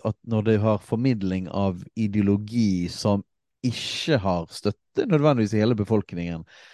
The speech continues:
og som er mer kontroversiell, og som formidles mye mer offensivt og strategisk, som for eksempel Rosa Kompetanse og, eh, Foreningen Fri sin inngang i skolen. Eh, er det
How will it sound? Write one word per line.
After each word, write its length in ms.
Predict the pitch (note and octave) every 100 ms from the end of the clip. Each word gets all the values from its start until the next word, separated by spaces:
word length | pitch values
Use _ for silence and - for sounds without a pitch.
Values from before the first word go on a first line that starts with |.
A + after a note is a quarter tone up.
| - -
og 140 | G#2
som 160 | A2 G2+
er 80 | G2+
mer 160 | G#2 -
kontroversiell, 1040 | F#2+ - F2 E2+ F#2 F2 G#2+ G#2+ A2 A2 -
og 160 | G#2 F#2+
som 180 | G#2+
formidles 680 | F#2+ G#2+ G#2+ A#2 F#2 F2 E2+
mye 180 | F2+ G2+ G2
mer 80 | F#2+ _
offensivt 840 | - - - - C#2 C#2+ C#2+ F2 -
og 60 | F#2+
strategisk, 560 | G2 - F#2+ G#2+ C#3+ _ - _ _
som 380 | - - E3+ F#3
for 160 | - F3+
eksempel 560 | F3+ - G2+ - G#2+ G2
Rosa 300 | G2 - F2
Kompetanse 640 | E2 - E2 D2+ - E2+ E2+ E2
og, 240 | D#2+ D#2 - F#2+ - - - - - - _ -
eh, 600 | E2 D2+ D2+ D2 - D2+
Foreningen 520 | F2+ E2 F#2 F2 E2+ E2
Fri 560 | - - E3 C3 E2 - _ -
sin 400 | - - G2 F2
inngang 400 | D2+ E2 E2 D2
i 60 | B1+
skolen. 500 | - C2+ A1 G1+ - -
Eh, 300 | E2 E2 E2 - _ _ _ _ _ _ _ _ _ _ _ _ - - _ _ _ _ _ -
er 100 | G#2+
det 580 | G2 B2 G#2 F2+ D#2